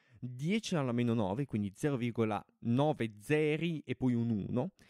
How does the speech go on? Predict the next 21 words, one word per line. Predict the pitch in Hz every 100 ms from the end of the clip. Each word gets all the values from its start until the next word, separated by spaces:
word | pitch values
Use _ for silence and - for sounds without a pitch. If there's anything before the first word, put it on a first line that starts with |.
| - 135
a | 143
vedere | 185 196 123 107 92
quelle | - 233 156
che | 127
sono | - 180
le | 123
sorgenti | 127 135 120 139 214 143 113
più | - 185
deboli | 165 185 170 202 214
presenti | - 196 113 92 104 127 -
nell'universo. | 131 123 113 110 101 - - - - 87 - _ _ _ _ _ _ _ -
Le | 127 143
sedi | - 208 127 143
dovrebbero | 147 143 147 131
essere | 107 - 107 113
divise | 143 185 175
tra | 127 107
Australia | - 165 185 - - 170 165 170 165 165 -
e | 139
il | 123
Sudafrica | - 110 107 - 104 95